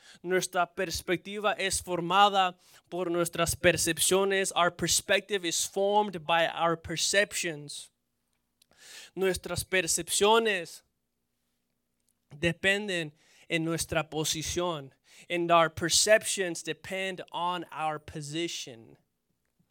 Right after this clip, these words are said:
Aleluya, si le estás batallando con algo, If you're battling with something,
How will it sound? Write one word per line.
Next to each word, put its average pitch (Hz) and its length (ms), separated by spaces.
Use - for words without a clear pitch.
Aleluya, 165 520
si 165 120
le 151 100
estás 170 340
batallando 175 680
con 165 200
algo, 180 520
If 156 160
you're 175 280
battling 175 520
with 170 140
something, 175 560